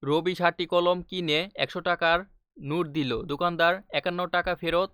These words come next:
দিল। প্রতিটি কলমের মূল্য কত টাকা? ষাট টাকা। এ প্লাস বি সমান আট, এ বি সমান পনেরো হলে এ স্কয়ার প্লাস বি স্কয়ার মান কত? চৌত্রিশ, চৌত্রিশ।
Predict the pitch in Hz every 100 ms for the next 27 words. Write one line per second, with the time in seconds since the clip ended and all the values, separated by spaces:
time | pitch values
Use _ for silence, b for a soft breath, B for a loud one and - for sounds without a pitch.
0 | 135 147 147 117 - 165 170 180 175 175
1 | 175 175 170 175 175 180 180 170 131 120
2 | _ - 160 160 - 160 117 - _ _
3 | _ _ _ - _ _ - - - -
4 | b b b - 165 175 180 160 165 185
5 | 196 - _ _ - 165 170 170 151 156
6 | - - 170 165 180 170 170 165 165 175
7 | 165 151 156 156 151 156 175 180 170 -
8 | 165 - 170 143 156 175 - 165 147 156
9 | 156 156 - 120 - - - - - 190
10 | 175 151 127 - - - - 180 - 139
11 | 117